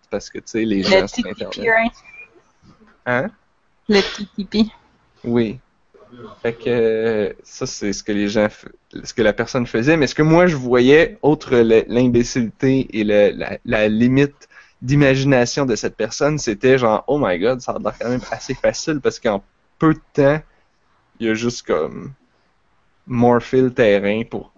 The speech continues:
Speaker 1: obtenir la forme qu'il voulait.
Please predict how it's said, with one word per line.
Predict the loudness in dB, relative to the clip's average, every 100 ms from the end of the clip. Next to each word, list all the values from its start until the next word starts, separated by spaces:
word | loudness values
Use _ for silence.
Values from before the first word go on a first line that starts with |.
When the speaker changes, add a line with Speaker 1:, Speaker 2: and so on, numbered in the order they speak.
| -6
Speaker 1:
obtenir | -6 -2 -2 0 0 0 -2 -8 _ _ _ _ -8
la | -6
forme | 0 0 0
qu'il | -4 -8
voulait. | -4 -4 -6